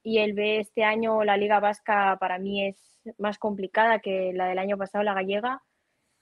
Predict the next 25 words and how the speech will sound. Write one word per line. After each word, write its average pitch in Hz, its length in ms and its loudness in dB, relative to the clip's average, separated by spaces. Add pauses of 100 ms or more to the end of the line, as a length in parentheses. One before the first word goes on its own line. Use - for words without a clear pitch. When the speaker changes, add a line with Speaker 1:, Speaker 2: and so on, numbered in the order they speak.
(100)
Speaker 1:
Y 220 480 2
en 208 100 0
cuanto 208 220 4
a 208 80 2
puntos 214 280 -4
sí 208 120 -14
que 196 80 -4
es 185 80 -8
cierto 208 280 -2
que, 170 240 -4
pues 175 140 -8
bueno, 180 380 -6
los 190 200 -2
resultados 196 520 2
están 196 540 -4
costando, 214 560 0 (800)
pero, 190 600 6
pero 180 180 0
va 180 80 0
a 180 40 -2
llegar 180 340 -2
seguro. 175 440 -10 (1700)
Speaker 2:
Pues 107 160 -8
esperemos, 107 520 -6
esperemos, 110 1040 -2